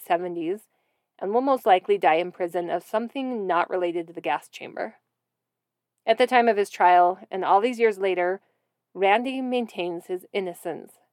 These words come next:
and refuses to fess up to any of the other murders that he's suspected of committing. So,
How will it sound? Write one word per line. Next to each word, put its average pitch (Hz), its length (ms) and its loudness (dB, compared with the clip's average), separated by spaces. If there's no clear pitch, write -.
and 175 100 -10
refuses 247 560 -10
to 311 80 -8
fess - 380 -6
up 170 160 -2
to - 220 -6
any 247 240 0
of 220 100 0
the 185 140 2
other 175 160 -2
murders 175 540 -4
that 190 180 -8
he's 190 120 -14
suspected - 600 -8
of 147 100 -20
committing. 175 480 -10
So, 120 360 6